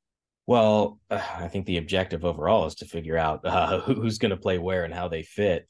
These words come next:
Um, maybe a little bit different for each side. Um, like, offensively, I go back to when Phil Longo was talking about what the, the plan is for implementing this offense. If, and, uh, I don't have it right in front of me, but I think what he said is the first four practices are basically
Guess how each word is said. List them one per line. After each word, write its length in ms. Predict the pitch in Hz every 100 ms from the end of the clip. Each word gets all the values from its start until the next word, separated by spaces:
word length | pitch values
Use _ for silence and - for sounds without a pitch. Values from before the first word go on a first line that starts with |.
| -
Um, 400 | 80 73 69 - _
maybe 420 | 69 85 92 85
a 60 | 82
little 200 | 87 78
bit 180 | 85 -
different 380 | 95 101 78
for 160 | - 78
each 260 | 82 80 -
side. 520 | 78 71 69 73 -
Um, 420 | - 76 65 50 - _
like, 200 | - 87 -
offensively, 680 | 113 - 104 117 76 78
I 60 | 78
go 140 | 82
back 280 | 80 92 90
to 180 | 85 - -
when 220 | 85 80
Phil 180 | 92 80
Longo 320 | 82 90 80
was 120 | 76
talking 260 | - 78 78
about 240 | 73 73
what 200 | 82 76
the, 260 | 78 76 - _ _ _ _ _ _
the 80 | 87
plan 520 | - - 90 101 107
is 160 | 82 82
for 160 | - 101
implementing 520 | 92 80 82 78 71
this 160 | 69
offense. 520 | 78 98 - 69 71 76
If, 200 | 71 -
and, 320 | 76 73 71
uh, 300 | 71 67 62 58 _ _ _ -
I 100 | -
don't 220 | 85 85
have 180 | 76 73
it 80 |
right 160 | 76 76
in 60 | 80
front 220 | 113 120
of 60 |
me, 80 | 76
but 140 | 76 73
I 100 | 73
think 280 | - 135
what 100 | 76
he 40 | 71
said 220 | - 76
is 100 | 71
the 80 | 76
first 320 | - 101 -
four 220 | - 110
practices 680 | 113 82 73 - - 76 76
are 40 |
basically 680 | 73 82 78 76 80 73 71